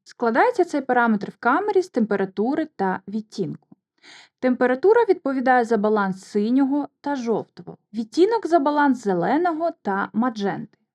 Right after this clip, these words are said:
І залежить значення цього параметру від властивостей джерела світла, яке світить у нашому кадрі. Саме значення температури і відтінку нашого джерела світла ми й повинні вказати камері.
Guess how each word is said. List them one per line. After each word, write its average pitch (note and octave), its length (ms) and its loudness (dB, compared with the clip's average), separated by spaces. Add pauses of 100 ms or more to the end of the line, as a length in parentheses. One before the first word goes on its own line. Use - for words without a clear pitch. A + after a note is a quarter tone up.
(140)
І D4+ 100 0
залежить C4+ 480 2
значення G3 520 -2
цього G#3+ 280 -2
параметру G4 540 2
від C4 180 -2
властивостей B3+ 840 -2
джерела F#3+ 460 0
світла, C#4+ 500 0
яке A#3 260 -2
світить A#3+ 560 -4
у A#3 80 0
нашому G3 460 0
кадрі. E3+ 500 -4 (480)
Саме E4 260 2
значення G#3 500 0
температури G#3+ 680 -2
і F3+ 40 -4
відтінку G4 560 0
нашого F#4+ 380 2
джерела F4 400 2
світла E4 460 -4
ми A#3+ 200 2
й G#3 60 2
повинні G3 460 0
вказати F#3+ 760 -4
камері. F#3+ 520 -4